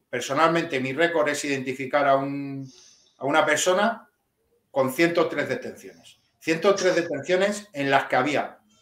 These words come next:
homicidio, lesiones, robos con violencia, delito contra la salud pública, y el tipo se vanagloriaba diciendo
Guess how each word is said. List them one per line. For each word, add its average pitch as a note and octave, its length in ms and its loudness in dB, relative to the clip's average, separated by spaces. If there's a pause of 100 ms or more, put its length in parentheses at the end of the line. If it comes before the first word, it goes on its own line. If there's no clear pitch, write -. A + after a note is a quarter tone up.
(440)
homicidio, F#3+ 880 2 (220)
lesiones, D#3+ 840 -2 (320)
robos D3 260 0
con B2+ 160 0
violencia, C#3+ 600 -2
delito C#3+ 280 -4
contra C#3 200 -2
la C3 60 -4
salud B2+ 240 -4
pública, D3+ 460 -2 (320)
y C3 320 -2
el B2+ 260 2
tipo G#3 480 4
se C#3 140 -6
vanagloriaba C3 720 4
diciendo F3 540 -2